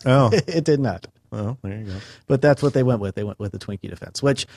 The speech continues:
Speaker 2: I'm thinking these days, I'm surprised there hasn't been a Monster defense or a Red Bull defense.
Speaker 1: I read a story that, uh, it's a myth, uh, giving kids sugar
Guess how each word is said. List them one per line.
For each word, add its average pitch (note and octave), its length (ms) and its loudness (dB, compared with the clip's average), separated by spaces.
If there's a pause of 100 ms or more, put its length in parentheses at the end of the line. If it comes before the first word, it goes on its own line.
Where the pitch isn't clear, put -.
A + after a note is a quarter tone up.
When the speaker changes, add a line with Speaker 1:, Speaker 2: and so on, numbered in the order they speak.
(120)
Speaker 2:
I'm A#3+ 180 2
thinking C#3 300 4
these G#3 220 2
days, A2+ 280 0
I'm D#3+ 100 -4
surprised A#2 340 0
there A2+ 80 0
hasn't A2 180 0
been G#2+ 80 0
a G2+ 40 0
Monster A2+ 360 0
defense - 420 -10
or G2 100 -4
a F#2 60 -4
Red A2+ 240 0
Bull G2+ 160 -4
defense. F2 560 -12 (480)
Speaker 1:
I D#3 60 2
read A#3+ 200 6
a - 40 4
story D#3 460 4
that, A2 360 2
uh, G#2+ 500 2 (360)
it's B2+ 260 0
a A#2 60 2
myth, A2 580 0
uh, G2 440 -2
giving G2+ 360 -4
kids F#2+ 560 -8
sugar F2+ 560 -6